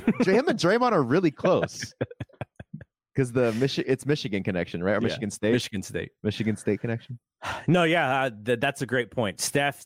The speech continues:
Speaker 1: that's the one thing that he hasn't checked off. Well, I
Speaker 2: Yep.
Speaker 1: mean, he didn't win an N C double A title, but that's very rare for, for a lot of these players.
Speaker 2: Wonder if
Speaker 1: Uh,
Speaker 2: C P does it?
Speaker 1: Nah, I think he's too old by then.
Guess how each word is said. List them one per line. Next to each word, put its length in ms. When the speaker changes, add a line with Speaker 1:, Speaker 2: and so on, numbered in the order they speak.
Speaker 1:
that's 240
the 140
one 580
thing 460
that 260
he 160
hasn't 380
checked 320
off. 440
Well, 140
I 40
Speaker 2:
Yep. 80
Speaker 1:
mean, 100
he 100
didn't 220
win 120
an 100
N 120
C 160
double 260
A 100
title, 380
but 220
that's 400
very 380
rare 400
for, 280
for 220
a 60
lot 180
of 60
these 160
players. 420
Speaker 2:
Wonder 220
if 60
Speaker 1:
Uh, 40
Speaker 2:
C 160
P 220
does 180
it? 140
Speaker 1:
Nah, 180
I 60
think 140
he's 100
too 180
old 180
by 120
then. 260